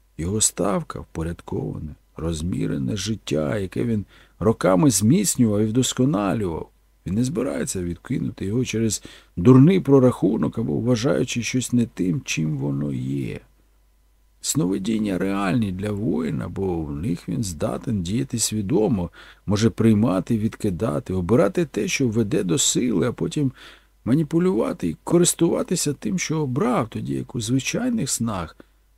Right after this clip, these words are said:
неможливо діяти свідомо. Доне Хуане, ви хочете сказати, що сновидіння реальні? Звісно, реальні. Настільки реальні, як те, що зараз робимо.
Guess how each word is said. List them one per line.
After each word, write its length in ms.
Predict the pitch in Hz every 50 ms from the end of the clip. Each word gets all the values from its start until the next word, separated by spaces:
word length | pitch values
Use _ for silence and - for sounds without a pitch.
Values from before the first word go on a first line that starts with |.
| _ _ -
неможливо 600 | 78 85 90 90 82 98 151 185 - 139 127 120
діяти 460 | 110 107 104 98 95 92 - - 85
свідомо. 600 | - - - 101 110 113 - - 73 - - - - _ _ _ _ _ _ _ _ _ _ _ _ _ _ _ -
Доне 280 | - 71 69 65 65 73
Хуане, 460 | - - - 90 95 87 67 65 65 67
ви 200 | 78 82 82 82 - _ _ _ _ _ _
хочете 380 | - - 107 - 110 98 - 98
сказати, 480 | - - - 87 82 107 120 - 98 87
що 280 | - - 92 90 87 - - _ _ _ _ _ _ _
сновидіння 960 | - - - 85 87 82 85 80 73 73 78 90 110 123 127 117 104 - - _ _ _ _ _ _
реальні? 680 | - - 76 78 76 71 76 90 123 143 151 151 147 123 - _ _ _ _ _ _ _ _ _ _ _ _ _ _ _ _ - 71
Звісно, 580 | - - 73 90 117 160 156 - - - - -
реальні. 500 | - - - - - - - - - - _ _ _ _ _ _ _ _ _ _ _
Настільки 480 | - - - - 90 - - - 82
реальні, 420 | 78 76 76 87 107 123 117 104 90
як 180 | 87 - - - _ _
те, 100 | - 107
що 200 | - - 95 90
зараз 380 | 78 85 101 110 120 113 98
робимо. 460 | 104 123 151 170 160 143 - 110 107